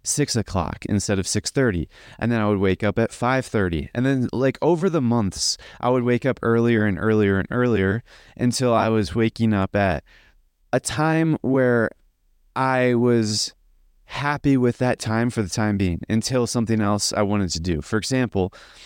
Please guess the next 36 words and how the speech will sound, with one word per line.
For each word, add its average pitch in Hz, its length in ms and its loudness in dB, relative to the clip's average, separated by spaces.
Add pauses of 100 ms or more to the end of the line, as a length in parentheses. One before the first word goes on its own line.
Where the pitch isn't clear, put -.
(320)
I 123 200 0
was, 135 460 2 (800)
during 143 240 0
my 123 180 2
freshman 151 380 -2
year, 165 180 2
I 127 60 0
was 127 200 2
waking 123 380 0
up 113 280 0 (400)
at 117 420 0 (420)
maybe 123 600 2
six - 1120 -4 (480)
twenty, 123 540 2
six - 500 -2
thirty, 113 460 0 (460)
and 120 360 0 (220)
we 127 200 2
were 151 200 2
on 127 320 0
Zoom. 101 500 0
So - 200 0
we 117 100 2
were 123 160 2
online. 104 440 2
So - 140 -4
I 110 100 2
was 117 280 0 (120)
at, 107 240 -2
basically 117 320 0
going 113 180 0
to 104 60 -2
school 113 240 0
at 101 140 0
my 98 120 0
house, 95 480 -2